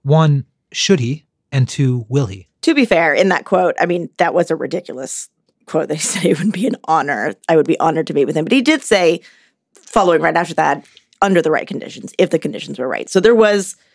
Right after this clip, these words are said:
Speaker 2: there was a hedge, there, there was a caveat that if the conditions were right. So it seems that he left himself some room to kind of back out. But I think it's important that we talk about, um, those clips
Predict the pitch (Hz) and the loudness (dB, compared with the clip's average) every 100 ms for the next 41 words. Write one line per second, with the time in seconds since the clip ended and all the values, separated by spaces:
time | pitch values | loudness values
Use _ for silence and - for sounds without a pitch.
0 | _ _ 196 208 190 185 160 - 165 - | _ _ 0 2 0 0 -2 -2 -6 0
1 | 170 160 143 147 92 104 87 - 147 - | 0 0 -2 -4 -4 -2 -4 -2 0 0
2 | 156 151 123 - - 147 98 - 185 165 | -2 -6 -12 -12 -10 -6 -6 -2 2 4
3 | 160 - - 190 - 185 160 156 175 - | 2 0 -6 -4 0 0 0 -2 -2 -2
4 | 131 120 123 _ _ - - - 160 170 | -6 -10 -12 _ _ -4 -4 -2 -6 -6
5 | 101 110 - 175 143 135 127 92 117 - | -6 -8 -8 -6 -6 -2 -4 -2 -4 0
6 | 196 - - - - - 302 339 - 240 | 0 -2 -14 -20 -12 -2 0 2 -2 0
7 | 277 196 220 220 196 196 170 180 165 160 | 0 2 0 2 0 0 -2 0 2 2
8 | 165 175 160 156 165 160 - 196 - | 2 0 -2 0 0 0 0 0 0